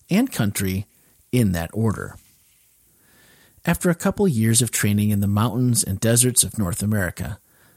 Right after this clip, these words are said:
the three hundred and seventh Infantry Regiment was sent to the Pacific. Desmond entered combat next to his fellow soldiers,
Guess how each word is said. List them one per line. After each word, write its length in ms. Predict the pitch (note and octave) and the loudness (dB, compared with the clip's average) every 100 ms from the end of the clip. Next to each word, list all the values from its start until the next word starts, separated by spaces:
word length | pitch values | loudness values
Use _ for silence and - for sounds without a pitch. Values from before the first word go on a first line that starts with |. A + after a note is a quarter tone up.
| _ - | _ -6
the 120 | G#2 | -4
three 260 | - C#3+ | 0 2
hundred 400 | F3+ C#3 C#3 C#3 | 2 2 2 2
and 100 | B2 | 2
seventh 420 | B2+ A#2+ A#2 C3 - | 4 4 2 0 0
Infantry 560 | A#2+ B2 D#3+ - E3+ D#3+ | -2 0 0 0 0 2
Regiment 600 | A2+ G2 G2 E2+ - - | 0 -2 -4 -4 -8 -10
was 160 | G#2+ G#2 | -2 0
sent 320 | - B2+ G#2 | 2 2 0
to 200 | - - | -4 -4
the 80 | - | -4
Pacific. 600 | G#2 - G2+ - - - _ _ _ _ - - _ | 0 0 0 -4 -12 -14 _ _ _ _ -20 -20 _
Desmond 420 | B2+ C3+ D#3 C#3+ | 2 4 2 2
entered 280 | A2+ A2+ B2 | 0 -2 -4
combat 540 | - G#2+ G#2 G#2 G2+ - | -2 0 2 0 -2 -2
next 240 | G#2 - | -2 -2
to 80 | - | -2
his 180 | A2 G#2 | 0 0
fellow 260 | - A2 C#3+ | 0 2 2
soldiers, 640 | - F2+ E2 D#2+ E2 - | 2 0 -4 -4 -4 -4